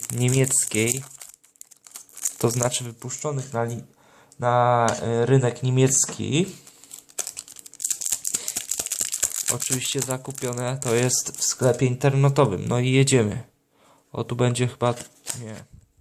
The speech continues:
Coś mi się wydawało, bo tak są karty dziwnie poprzekładane. Mamy Rakiticia.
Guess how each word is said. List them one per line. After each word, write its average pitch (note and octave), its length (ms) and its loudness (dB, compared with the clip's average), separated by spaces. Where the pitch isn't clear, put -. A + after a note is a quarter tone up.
Coś A#2 220 -12
mi A#2 80 -14
się C3+ 140 -2
wydawało, B2+ 580 8
bo A2 220 4
tak - 200 -4
są A#2+ 180 0
karty B2 440 4
dziwnie A#2 380 -2
poprzekładane. A#2 1200 4
Mamy A#2+ 280 4
Rakiticia. A#2+ 800 4